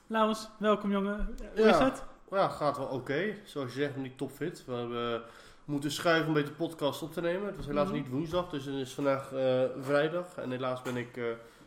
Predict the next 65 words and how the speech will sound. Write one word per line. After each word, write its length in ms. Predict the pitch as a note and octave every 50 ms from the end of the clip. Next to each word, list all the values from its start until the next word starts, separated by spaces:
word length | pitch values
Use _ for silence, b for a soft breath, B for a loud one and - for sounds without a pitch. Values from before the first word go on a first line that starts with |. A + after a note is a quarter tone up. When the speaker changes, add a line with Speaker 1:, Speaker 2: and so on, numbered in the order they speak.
| B B
Speaker 2:
beetje 300 | C3 C3 D3 D3+ D3 D3
ziek, 360 | - A#2+ C3 F3 F3 - -
maar, 280 | - B2 A#2+ A#2+ A#2+ A#2 A#2
eh, 160 | A#2 A2+ A#2
jij 80 | A#2 A#2+
weet 120 | B2+ B2
het 120 | A#2+ - -
hè, 200 | A#2+ B2+ B2+ -
alles 360 | - B2+ B2+ B2 A#2+ - -
om 80 | C3 A#2+
de 80 | A#2
ki-, 160 | - C3+ C3+ - C3
om, 120 | C3 B2+ -
alles 200 | C3+ C3+ C#3 B2+
om 80 | C3 B2+
de 60 | B2
luisteraar, 560 | B2+ C3+ C#3 C3+ C3 - - C3+ C3+ C3 B2+
eh, 80 | B2 B2
tevreden 400 | B2+ A#2 B2 C#3 C#3 C3+ C3 C3
te 80 | A#2
houden. 240 | A2 A2+ A#2+ C#3 D#3 B B B B B B B -
Speaker 1:
Dat, 220 | G#3 G3+ - -
eh, 240 | G3+ G3 F#3+ F#3+ F#3
dat 120 | G3 F#3+
zeg 160 | - A#3 A#3
je 60 | - G#3+
heel 160 | G3+ G3+ G3
keurig. 460 | - G#3+ A3+ B3 C4 A#3+ A3+ - - -
Ja, 140 | A3+ A#3 G#3+
laten 160 | G#3+ G#3 G#3+
we 60 | G#3+
maar 80 | G#3+ G#3
gelijk 200 | G3+ G#3+ G#3 G#3+
even 180 | G#3 - G#3+ G#3+
afgelopen 320 | G#3 - G#3+ G3+ G3 G3+
speelronde 520 | - - - A#3 A#3 A#3+ A#3 A#3 A3+ A3+ A3+
bespreken. 520 | G#3+ - - - A#3 A3+ A#3+ A#3 - C4+
Dat 20 | C4 -
is 60 | -
natuurlijk, 420 | A3 G#3 - - G3+ F#3+ F#3 F3+ F3+ F3+
eh, 80 | F3+ F3 - - -
Speaker 2:
Een 100 | F3 E3+
beetje 220 | E3 D#3+ D3 E3+
nog 100 | E3+ D#3+
wel 140 | D#3+ E3+ E3
een 60 | E3
beetje 240 | D#3+ D#3+ D#3 E3+ E3+
niet 200 | F3+ F3+ F3 -
vers 160 | - F#3 D3+
in 60 | D#3
het 80 | D3+ D3+
geheugen 320 | C3+ D3 D#3+ F3 F3 F3+
meer, 180 | F3+ F#3+ A3 A3+
want 200 | F#3+ E3 D3+ D3+
het 0 |
is 80 | - -
natuurlijk, 400 | - D3 C3+ B2+ C3 B2+ - C#3
eh, 540 | C3+ B2+ B2 B2 B2 B2 A#2+ A#2+ B2 B2+
nu 220 | B2+ C3 C3 B2 A#2
vrijdag 500 | - - B2+ B2+ C3+ D#3+ F3+ F3+ - -
en, 300 | - A#2+ A#2 A#2 A2+ A2+ A2+
eh, 60 | A2 A2
het 120 | G#2+ A2 -
is, 240 | - - - - -
eh, 40 | A2+